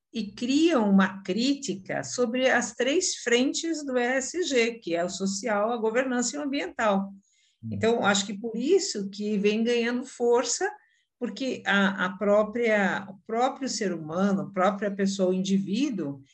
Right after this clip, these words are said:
Speaker 1: ele cria pra ele algumas questões, né, para serem resolvidas a partir das empresas. Então, assim, é, qual é o compromisso, qual é a responsabilidade? Então, vamos além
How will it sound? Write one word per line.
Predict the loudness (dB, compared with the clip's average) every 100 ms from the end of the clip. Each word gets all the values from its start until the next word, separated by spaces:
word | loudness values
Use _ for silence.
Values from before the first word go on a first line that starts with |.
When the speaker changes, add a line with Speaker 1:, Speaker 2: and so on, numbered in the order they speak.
| _ -4
Speaker 1:
ele | -4 -4
cria | -4 0 6 6 6 4 0 -12 _ _ _ 2
pra | 6 6
ele | 6 4 2 -2 -4 -14 _ _ _ _
algumas | -2 0 0 0 0 -2
questões, | -4 -4 -2 0 0 0 0 -2 -6
né, | -2 -2 -2 -6 -4
para | 2 2
serem | 2 -2 -2 2
resolvidas | 2 2 2 0 0 0 0 -2 -2 -4
a | -6
partir | -2 -2 -2 0 0 0 -4 -14 _ -4
das | 2 4 4
empresas. | 2 0 2 2 2 -2 -10 -18 _ _ _
Então, | -2 2
assim, | 2 0 0 -2 -4 -4
é, | -2 0 -2
qual | -2 2 6
é | 6
o | 4
compromisso, | 0 -2 0 0 0 -2 -4 2
qual | 2
é |
a | 4
responsabilidade? | 0 0 -2 0 -2 -4 0 4 4 4 0 -6 -14 _ _ _ -8
Então, | -2 0 -2 -10 _ _ _ _ _
vamos | 0 4 4 4 4
além | 4 6 6 6